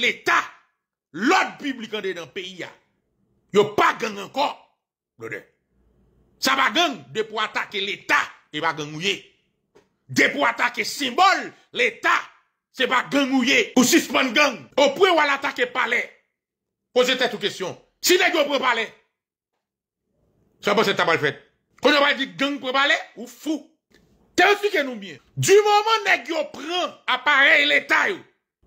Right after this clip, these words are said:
yo suspend gang, oui. T'aimes faire, t'aimes faire une petite classe politique qu'on est on pour nous. Là, on parle de l'État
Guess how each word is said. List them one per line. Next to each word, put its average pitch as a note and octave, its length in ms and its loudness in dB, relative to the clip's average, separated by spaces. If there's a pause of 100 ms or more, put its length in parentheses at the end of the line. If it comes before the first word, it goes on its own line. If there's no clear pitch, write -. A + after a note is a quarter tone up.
(320)
yo C#4+ 100 2
suspend D4 460 -2
gang, G3+ 240 -4
oui. C4 220 -14 (100)
T'aimes E4 160 0
faire, C4+ 220 0
t'aimes F#4 140 0
faire D4 100 -4
une C4+ 40 -2
petite - 180 -8
classe A3+ 400 -6
politique G#3 420 -6
qu'on F#3 180 0
est - 20 6
on E3+ 240 4
pour D3 120 -6
nous. - 140 -12 (1600)
Là, E4+ 260 4
on G4+ 100 -4
parle F#4+ 300 0
de C#4+ 180 -6
l'État C#4+ 460 -2